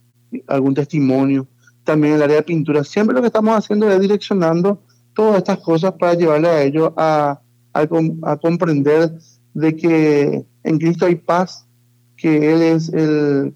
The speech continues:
que nos, que trae paz a nuestra vida y puede darnos una nueva identidad, una, una identidad de, de amor, de, de armonía dentro de la comunidad.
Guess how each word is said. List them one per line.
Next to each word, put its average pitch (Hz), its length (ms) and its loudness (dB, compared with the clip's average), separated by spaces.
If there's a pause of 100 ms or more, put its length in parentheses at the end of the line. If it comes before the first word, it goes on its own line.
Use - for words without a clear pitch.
que 165 160 -2
nos, 156 160 -2 (200)
que 156 120 -2
trae 156 220 0
paz 156 240 -2
a 170 40 0
nuestra 170 280 -2
vida 170 320 0
y 170 80 -4
puede 165 260 0
darnos 156 380 0 (520)
una 165 280 0
nueva 151 240 2
identidad, 156 600 0
una, 135 300 -6 (220)
una 139 160 -4
identidad 143 480 -2
de, 135 300 -4 (100)
de 139 120 -8
amor, 135 440 -6
de, 127 140 -10 (580)
de 135 60 0
armonía 131 600 0 (360)
dentro 131 260 -2
de 135 40 2
la 135 100 0
comunidad. 135 480 -4